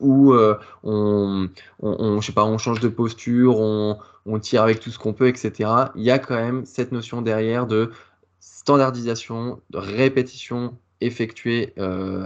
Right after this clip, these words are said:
avec, euh, voilà, une certaine cohérence, un contrôle de la charge, un maintien de contraction, une iso, pourquoi pas. Enfin, voilà, il faut aussi respecter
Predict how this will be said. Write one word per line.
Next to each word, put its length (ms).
avec, 360
euh, 160
voilà, 260
une 220
certaine 560
cohérence, 540
un 100
contrôle 400
de 80
la 100
charge, 480
un 80
maintien 300
de 40
contraction, 760
une 100
iso, 240
pourquoi 380
pas. 180
Enfin, 100
voilà, 320
il 100
faut 360
aussi 220
respecter 580